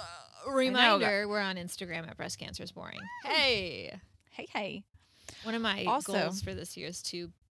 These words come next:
Speaker 2: be more self-promotional. Yes.
Speaker 1: Dark spots
Speaker 2: I'm
Speaker 1: in my
Speaker 2: just kidding.
Speaker 1: face?
Speaker 2: That would be awful.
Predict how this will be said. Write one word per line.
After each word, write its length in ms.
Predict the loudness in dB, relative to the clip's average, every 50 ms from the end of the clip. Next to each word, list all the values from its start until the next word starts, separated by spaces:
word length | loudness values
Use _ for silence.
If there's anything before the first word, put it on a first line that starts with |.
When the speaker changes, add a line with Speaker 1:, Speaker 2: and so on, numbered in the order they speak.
| _
Speaker 2:
be 140 | -8 -8 -6
more 160 | -6 -6 -6
self-promotional. 720 | -6 -6 -8 -8 -10 -12 -14 -12 -10 -10 -10 -8 -10 -10 -12 -14 -18 -8
Yes. 520 | -6 -4 -4 -2 -4 -6 -8 -12 -12 -14 -18 _ _ _ _ _ _ _ _ _ -20 -20 -20 -20 -20 -10 -4
Speaker 1:
Dark 200 | -4 -4 -4 -4
spots 280 | -4 -4 -4 -4 -2
Speaker 2:
I'm 40 | -2
Speaker 1:
in 20 |
my 60 | -2 -2
Speaker 2:
just 100 | -2 -2
kidding. 160 | -2 -2 -2
Speaker 1:
face? 80 | -2 -4
Speaker 2:
That 80 | -6
would 100 | -10 -10
be 80 | -14 -18
awful. 260 | -20 -20 -20 -20 -20